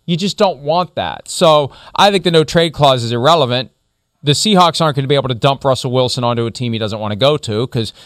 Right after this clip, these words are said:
that team's not gonna want him if they know that Russell Wilson doesn't wanna be there. But regardless, the question is, does he want to be in Seattle?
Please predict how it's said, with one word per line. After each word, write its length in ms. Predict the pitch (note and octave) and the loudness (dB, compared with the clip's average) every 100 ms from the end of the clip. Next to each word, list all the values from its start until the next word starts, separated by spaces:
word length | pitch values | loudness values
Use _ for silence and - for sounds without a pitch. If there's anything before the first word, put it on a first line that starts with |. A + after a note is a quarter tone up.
| - | -8
that 140 | B2+ | -6
team's 180 | C3 A2 | -4 -4
not 140 | A#2+ | -4
gonna 160 | A#2 A2 | -4 -2
want 260 | B2 E3+ B2+ | 0 2 0
him 180 | C3 C#3+ _ _ _ | -6 -10 _ _ _
if 160 | A#2 - | -6 -2
they 140 | C3 | -2
know 180 | A#2+ A#2 | 0 -2
that 80 | A2+ | 0
Russell 300 | A#2 - A2+ | -2 -2 -4
Wilson 200 | G#2 G#2 | -6 -6
doesn't 220 | G#2 G2+ | -8 -8
wanna 160 | F#2+ F#2 | -10 -8
be 220 | D#3+ C#3 | -6 -6
there. 140 | F#2+ | -8
But 220 | - B2+ | -12 -12
regardless, 600 | D3+ C3+ E3+ G#3 D3+ C#3+ | -12 -2 0 0 0 -4
the 100 | D3+ | -4
question 340 | C#3+ C#3+ B2 C3 | -2 -2 -2 -6
is, 140 | A#2+ | -6
does 140 | C3 C3 | -6 -6
he 80 | |
want 340 | B2+ C3 C#3 - | -4 -4 -4 -6
to 140 | C3+ | -8
be 240 | A2+ A#2+ A2+ | -4 -4 -4
in 100 | G#2 | -8
Seattle? 560 | A#2+ B2+ D#3+ D#3 D3 | -4 0 2 2 -4